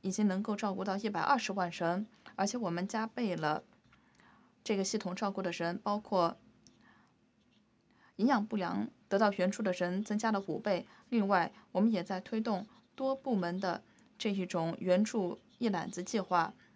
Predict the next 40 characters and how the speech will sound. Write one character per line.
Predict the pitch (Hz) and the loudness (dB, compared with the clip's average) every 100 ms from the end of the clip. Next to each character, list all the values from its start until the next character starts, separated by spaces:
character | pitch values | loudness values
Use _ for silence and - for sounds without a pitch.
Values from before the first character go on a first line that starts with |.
| _ _ _ _ _ _ _ _ _ _ _ _ _ _ _ _ _ _ _ _ _ _ _ _ _ _ _ _ _ _ _ _ | _ _ _ _ _ _ _ _ _ _ _ _ _ _ _ _ _ _ _ _ _ _ _ _ _ _ _ _ _ _ _ _
与 | 226 | -2
此 | 240 196 | 0 -2
同 | 196 226 | 2 2
时， | - 185 196 - | 2 0 -2 -2
非 | 269 | 0
常 | 254 | 0
重 | 247 233 | 2 2
要 | |
的 | 196 | 2
就 | 180 180 | -2 -4
是 | - | -2
要 | 180 | -2
提 | 175 190 | -2 -4
供 | 202 214 | 0 2
持 | 214 - 196 | 2 0 -4
续 | - 240 | -4 -2
的 | 160 160 | -2 -2
援 | - 170 180 | -2 -2 -2
助， | - 185 175 - - - | -2 -2 -2 -8 -20 -16
这 | - 220 | 2 4
能 | 190 | 4
够 | 202 | 2
帮 | 214 214 | 4 4
助 | 214 180 | 4 -2
建 | - 202 | -2 -2
立 | 180 170 | -2 -4
起 | - 160 156 - - - | -6 -8 -8 -12 -20 -4
韧 | 277 220 | 2 2
性， | 190 190 190 | 2 -2 0
应 | 214 196 | 4 4
对 | 190 | 4
未 | 185 247 | 2 2
来 | 175 170 | 0 0
的 | 180 165 - - - - - - _ | 0 0 -6 -20 -20 -18 -18 -20 _
洪 | - 190 240 | 2 4 4
水。 | - 156 - - _ | 2 0 -4 -16 _
在 | - | 0
这 | 240 208 | 2 2
方 | - 220 | 4 6
面， | 226 180 | 6 4